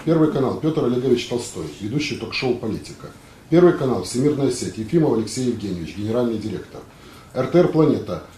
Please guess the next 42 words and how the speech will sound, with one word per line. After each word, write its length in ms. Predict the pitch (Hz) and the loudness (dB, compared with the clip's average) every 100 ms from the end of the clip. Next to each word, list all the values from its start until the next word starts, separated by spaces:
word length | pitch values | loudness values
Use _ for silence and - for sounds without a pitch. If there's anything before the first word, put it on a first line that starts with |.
| - - | -12 2
Федоров 360 | 175 170 151 143 | 4 6 4 2
Петр 200 | 147 143 | 0 0
Рафаэльевич, 580 | 120 123 101 87 82 | -2 -2 -2 -4 -4
глава 240 | 110 139 131 | 0 2 2
дирекции 360 | 127 156 127 | 0 -2 -2
международных 500 | 117 107 131 139 117 | -4 -2 -2 -2 -2
отношений 400 | 110 110 139 139 | -6 -6 -2 -2
В 100 | 117 | -2
Г 80 | 113 | -4
Т 140 | 113 110 | -4 -4
Р 140 | 104 | -6
К. 120 | - - - - - - | -10 -14 -16 -20 -20 -14
В 120 | 98 139 | -4 0
Г 120 | 151 | 2
Т 120 | 151 | 4
Р 160 | 160 - | 2 2
К. 140 | 127 98 | 0 0
Добродеев 400 | 123 127 165 156 | 0 4 6 6
Олег 220 | 135 123 | 4 2
Борисович, 460 | 123 104 - 87 | 0 -2 -6 -6
генеральный 420 | 101 120 127 120 107 | -2 0 2 2 0
директор. 460 | 101 85 - - - | -4 -6 -10 -18 -10
В 100 | 120 | -4
Г 120 | 143 | -2
Т 100 | 151 | 2
Р 120 | 156 147 | 2 2
К. 140 | 98 | -4
Киселев 380 | 90 120 139 160 | -6 -4 2 4
Максим, 380 | 151 110 113 92 | 4 0 -4 -6
политический 520 | 104 104 123 - 117 | -6 -8 -8 -6 -6
обозреватель. 580 | 107 107 110 87 - - - - - - | -6 -4 -4 -6 -8 -16 -18 -20 -20 -8
В 120 | 117 | 0
Г 100 | 147 | 2
Т 120 | 156 165 | 2 2
Р 80 | 151 | 0
К. 120 | 110 | -2
Александр 460 | 107 110 - 151 143 | -2 -2 -2 0 0
Балицкий, 480 | 113 101 90 - 92 | 0 -4 -6 -8 -8
директор 420 | 95 143 143 127 - | -4 -4 -2 -4 -6
ус-, 240 | - - | -12 -14
украинского 520 | 107 123 131 120 - | -6 -2 -2 -2 -6
представительства. 840 | 113 110 - 107 92 - 80 - | -6 -8 -6 -6 -6 -10 -14 -14